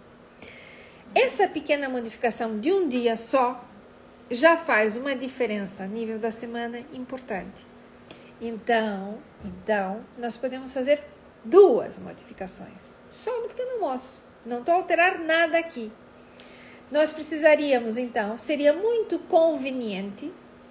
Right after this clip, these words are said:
que duas vezes na semana, um, um pequeno almoço. Vamos lá. Nossa semana não encurtou. O detalhe é que a semana tem sete dias. Nós fazemos formal os cinco que trabalhamos.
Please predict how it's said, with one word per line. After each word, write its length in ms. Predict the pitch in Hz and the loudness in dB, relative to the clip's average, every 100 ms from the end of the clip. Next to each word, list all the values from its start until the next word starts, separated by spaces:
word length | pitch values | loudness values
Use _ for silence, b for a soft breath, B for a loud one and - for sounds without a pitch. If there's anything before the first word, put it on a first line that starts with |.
| - | -6
que 340 | 285 254 185 - - B B B - - - | -2 -2 -4 -10 -20 B B B -20 -20 -16
duas 640 | 214 262 247 214 196 196 | -6 -2 0 2 2 0
vezes 320 | 196 220 208 208 | 0 0 0 -4
na 160 | 247 | -6
semana, 640 | 247 294 294 330 370 392 427 - | -2 -2 0 0 0 -4 -8 0
um, 480 | 311 349 320 254 208 196 - - | 4 6 6 2 -6 -12 -18 -6
um 300 | 269 294 277 | 4 6 4
pequeno 380 | 226 240 240 226 | -2 -6 -2 -2
almoço. 260 | 220 247 262 | -2 -4 0
Vamos 220 | 339 370 | 0 2
lá. 340 | 294 226 - B B B B B B B - - | 2 0 -2 B B B B B B B -18 -2
Nossa 300 | 294 320 349 | 0 0 0
semana 360 | 359 339 349 | 0 0 0
não 160 | 339 330 | -2 -2
encurtou. 640 | 330 359 330 - 233 196 - - - - B B B | -4 -6 -6 0 2 2 -4 -18 -20 -20 B B B
O 120 | - 262 | -6 0
detalhe 720 | 311 311 330 349 302 214 202 - | 0 2 2 2 0 -2 -8 -2
é 140 | 262 | -2
que 100 | 247 | 0
a 40 | 220 | -4
semana 420 | 254 269 339 311 | -6 -4 -4 -4
tem 160 | 262 240 | -6 -6
sete 340 | 240 233 262 | -6 -6 -8
dias. 540 | 226 202 185 180 - - - B B B - | -8 -8 -8 -12 -16 -18 -20 B B B -6
Nós 300 | 247 349 359 | 2 2 2
fazemos 500 | 320 247 208 196 185 | 2 0 -2 -6 -10
formal 720 | - 359 294 233 240 269 262 | 2 4 4 2 0 2 2
os 140 | 254 | 0
cinco 320 | 247 - 277 - | -4 -8 -10 -12
que 80 | 269 | -6
trabalhamos. 800 | 277 277 311 226 170 - - | 0 2 2 2 -2 -8 -18